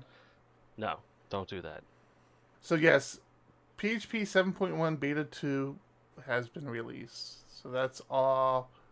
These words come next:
Speaker 2: good stuff. Twenty minutes in, and we jetted through everything
Speaker 1: We
Speaker 2: I
Speaker 1: jumped,
Speaker 2: wanted to talk
Speaker 1: yeah, we
Speaker 2: about.
Speaker 1: boosted through the news. We didn't think we were gonna. Boy, I'm gonna have to add more stuff to this list.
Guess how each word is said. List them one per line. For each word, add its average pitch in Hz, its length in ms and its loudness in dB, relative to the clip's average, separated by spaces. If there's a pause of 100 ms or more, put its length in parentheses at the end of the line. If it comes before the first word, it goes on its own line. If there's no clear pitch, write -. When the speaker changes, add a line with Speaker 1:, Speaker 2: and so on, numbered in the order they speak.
(280)
Speaker 2:
good 127 340 2
stuff. - 720 -4 (380)
Twenty 269 400 6
minutes 233 400 4
in, 151 400 2 (440)
and 151 140 4
we 208 140 0 (120)
jetted 214 520 6
through 202 360 6
everything 170 360 2
Speaker 1:
We 160 80 4
Speaker 2:
I 151 100 6
Speaker 1:
jumped, 139 300 6
Speaker 2:
wanted 131 80 -6
to - 40 -12
talk 151 100 4
Speaker 1:
yeah, 110 180 8
we 135 80 6
Speaker 2:
about. 117 360 0
Speaker 1:
boosted 156 440 4
through 131 160 -2
the 120 80 2
news. 113 280 0
We 135 200 4
didn't 131 180 0
think 120 220 -4
we 120 100 0
were 113 100 0
gonna. 104 240 -4 (460)
Boy, 127 260 10
I'm 123 60 6
gonna 135 140 4
have 120 120 2
to 120 80 2
add 110 200 4
more 117 180 2
stuff 113 240 0
to 107 100 -6
this 98 220 -4
list. 98 320 -4